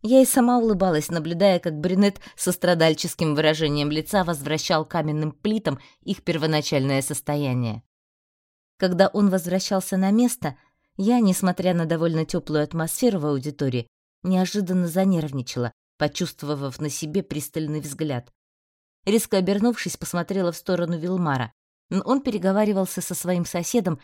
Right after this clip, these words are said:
и сидел ко мне спиной. Однако ощущение не исчезало. Стараясь не сильно крутиться, я продолжала разглядывать лекторий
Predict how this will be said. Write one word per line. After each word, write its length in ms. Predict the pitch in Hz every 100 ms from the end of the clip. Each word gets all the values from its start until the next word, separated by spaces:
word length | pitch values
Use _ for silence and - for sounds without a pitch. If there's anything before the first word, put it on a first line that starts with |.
| _ _
и 80 | 196
сидел 340 | 196 170 185
ко 140 | 180
мне 160 | 160 151
спиной. 500 | 135 165 139 120 110 _ _ _ _ _ _ -
Однако 480 | 190 180 247 247
ощущение 760 | - 165 - 202 - 247 220 202
не 180 | 196 196
исчезало. 640 | - 214 175 165 135 127 - _ _ _
Стараясь 540 | - 214 214 220 208 220
не 80 |
сильно 340 | 208 240 214 208
крутиться, 600 | 220 220 285 285 - 143 _ _
я 120 | 208
продолжала 600 | 220 220 196 190 208 208 196
разглядывать 640 | 196 185 196 180 185 -
лекторий 600 | 208 208 - 143 123 110